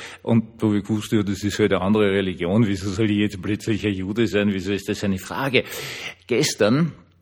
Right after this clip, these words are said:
habe ich eine Spiegel-Dokumentation gesehen über Frauen als Mittäterinnen, können Sie auf YouTube sehen, ist sehr, sehr, sehr spannend, weil das ein ganzes Thema ist, das völlig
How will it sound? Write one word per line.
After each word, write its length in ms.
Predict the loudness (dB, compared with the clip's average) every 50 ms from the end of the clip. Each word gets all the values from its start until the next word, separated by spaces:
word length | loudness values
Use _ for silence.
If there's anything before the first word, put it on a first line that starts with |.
| -6
habe 340 | -4 -2 0 0 0 2 2
ich 460 | 2 2 0 0 -4 -6 -8 -4 -2
eine 520 | 0 2 4 4 6 6 6 4 4 2 0 -4 -12 -20 -20 _ _ _ _ _ _ _ _ _ _ _ _ _ _ -12 -10 -8 -10
Spiegel-Dokumentation 1400 | -10 -10 -2 -2 0 2 2 2 2 2 0 0 0 0 0 0 0 -2 -2 -6 -6 -4 -2 -2 0 0 0 0
gesehen 580 | -2 -4 -4 -4 -2 0 0 0 0 -2 -4 -8 -12 -18 -20 -18 -18 -18 -20 -20 -20 -20 -20 -20 _ _ _ _ -4
über 160 | -2 -2 -2
Frauen 420 | -2 -6 -6 -2 0 2 4 4
als 200 | 4 2 2 2
Mittäterinnen, 920 | 2 0 0 0 -4 0 0 0 0 2 0 0 2 4 4 4 4 4 2
können 320 | 2 2 4 4 4 4
Sie 120 | 4 4
auf 160 | 2 2 2 0
YouTube 480 | 0 0 0 0 2 2 2 2 0
sehen, 360 | -2 0 2 4 6 6 6
ist 560 | 6 4 2 -2 -6 -6 -6 -6 -8 -8 -2 0
sehr, 180 | 2 2 2
sehr, 180 | 2 2 2 2
sehr 200 | 2 2 0 0
spannend, 480 | -2 -4 -2 -2 2 4 6 6 6
weil 100 | 6 6
das 140 | 4 4 2
ein 100 | 2 2
ganzes 360 | 2 2 0 0 -2 -6 -8
Thema 380 | -6 -4 -2 0 2 4 4 2
ist, 180 | 2 0 -4 -6
das 100 | -8 -6
völlig 360 | -4 -2 0 0 -2 -4